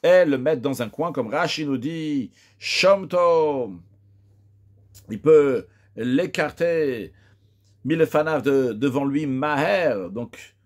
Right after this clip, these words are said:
euh, rapidement, vite fait, Bigrira, en le faisant traîner, traîner, Vetil tout le Minatzad, en le fais-, en le faisant bouger de manière indirecte, ce qu'on appelle Minatzad littéralement, donc de, du côté, c'est de manière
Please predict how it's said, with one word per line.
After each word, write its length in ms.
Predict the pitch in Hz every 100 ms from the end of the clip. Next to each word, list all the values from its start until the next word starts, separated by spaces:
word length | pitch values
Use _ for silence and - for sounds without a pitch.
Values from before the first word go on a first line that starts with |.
| _ -
euh, 340 | 95 98 95 92
rapidement, 920 | 101 131 147 156 156 185 175 120 104 -
vite 380 | 104 101 180 147
fait, 440 | 220 214 139 - - - - _ _ _ _ _ _ _ _ _ 101
Bigrira, 880 | 127 139 117 208 220 208 160 113 -
en 220 | 139 147
le 260 | 135 120 95
faisant 440 | - - 120 131
traîner, 480 | 127 - 127 123 113
traîner, 460 | - - 117 117 180
Vetil 400 | 131 - 202 214
tout 120 | 170
le 40 | 165
Minatzad, 480 | 143 117 156 175
en 120 | 156 139
le 60 |
fais-, 420 | 123 123 120 127 _ _ _ -
en 60 |
le 60 | 131
faisant 260 | 127 135 147
bouger 280 | 131 131
de 100 | 143
manière 420 | 131 127 147 165 - 165
indirecte, 640 | 170 147 135 156 139 98
ce 40 |
qu'on 60 | 95
appelle 200 | 107 101
Minatzad 520 | 117 117 - 147 131
littéralement, 340 | 110 110 120
donc 160 | 131 107
de, 80 | 101
du 200 | 95 110
côté, 320 | 143 147 139
c'est 120 | 101
de 80 | 95
manière 280 | 101 120